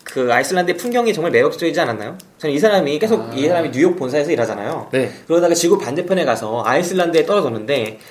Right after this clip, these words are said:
Speaker 1: 이 사람이 있던 뉴욕의 그런 막 사람들 많고 전자기기 많고 이런 곳이 아니라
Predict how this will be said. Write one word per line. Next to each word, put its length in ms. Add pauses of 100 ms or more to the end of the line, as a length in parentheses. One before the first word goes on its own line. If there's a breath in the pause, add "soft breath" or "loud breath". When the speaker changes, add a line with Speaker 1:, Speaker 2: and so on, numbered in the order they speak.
(120 loud breath)
Speaker 1:
이 80
사람이 320
있던 260
뉴욕의 460
그런 480
막 80 (260)
사람들 280
많고 640 (420 loud breath)
전자기기 520
많고 300
이런 160
곳이 160
아니라 560